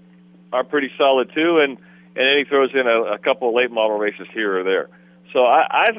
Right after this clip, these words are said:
I think, um, I've al-, I've been impressed with him, um, for a very long time, um, and quite frankly, and I, you know, I guess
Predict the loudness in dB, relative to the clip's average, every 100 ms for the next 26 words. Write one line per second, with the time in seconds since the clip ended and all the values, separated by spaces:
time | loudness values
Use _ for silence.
0 | -4 -2 -2 -4 -8 -6 0 2 2 0
1 | -6 _ _ _ _ -20 _ _ -2 0
2 | 2 2 2 0 -2 -4 -4 -4 -2 -2
3 | -4 -10 -10 -8 -8 -8 -10 -20 _ _
4 | _ _ _ -14 -8 -8 -10 -8 -4 -4
5 | -2 -2 0 0 0 -2 -4 -6 -4 -4
6 | -8 _ _ -16 -10 -8 -8 -10 -16 -8
7 | -8 -8 -20 -12 -6 -6 -6 -10 -6 -6
8 | -6 -8 -8 -10 -16 -20 -16 -10 -8 -8
9 | -10 -18 _ _ _ _ _ -18 -12 -8
10 | -8 -8